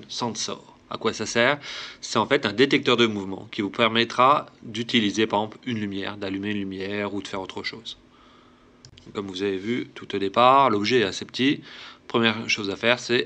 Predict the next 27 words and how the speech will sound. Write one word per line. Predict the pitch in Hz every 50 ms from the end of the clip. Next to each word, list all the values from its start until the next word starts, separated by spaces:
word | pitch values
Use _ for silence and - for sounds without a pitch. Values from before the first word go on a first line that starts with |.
| - -
ajouter | 113 98 92 87 - 131
le | 127 120
capteur | 113 120 110 113 - 113 107 110 117 120 113 -
directement | - 117 110 107 95 - 110 104 117 127
depuis | 113 117 - 104
l'application. | 107 104 - - 110 - 113 104 - - - - - - _ _
Donc | - 110 110 107
je | 104
reviens | 120 117 127 123 131 131 120
pas | 127 123 120 120
sur | 120 - 113 107
les | 104 104
détails, | 104 107 101 110 110 117 117
hein, | 107 107
pour | - - 101
l'application, | 95 - - - - 101 - - 110 110 120 131 139 131 - - - - - - -
c'est | - - - 107
ce | 98 -
qu'on | - 110
a | 104 101
déjà | 101 104 101 104
vu, | 101 95 101 110 113 117 110
euh, | 101 95 98 98 101 101 98 98
dans | 98 101 90
une | - 107
autre | 107 104 98
vidéo. | 95 98 95 92 95